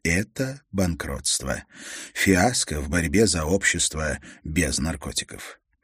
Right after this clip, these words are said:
Но если бороться против расширения оборота наркотиков, то лучше разрешить их продажу под неусыпным оком камер наблюдения на плате, чем под мостами на Акере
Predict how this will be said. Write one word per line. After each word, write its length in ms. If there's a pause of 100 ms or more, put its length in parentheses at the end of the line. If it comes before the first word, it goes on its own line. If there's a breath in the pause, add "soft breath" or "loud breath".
(180)
Но 140
если 300
бороться 560
против 580
расширения 720
оборота 440
наркотиков, 800 (420 loud breath)
то 120
лучше 320
разрешить 560
их 140
продажу 640
под 200
неусыпным 800
оком 340
камер 380
наблюдения 640
на 160
плате, 520 (280 loud breath)
чем 220
под 160
мостами 500
на 260
Акере 460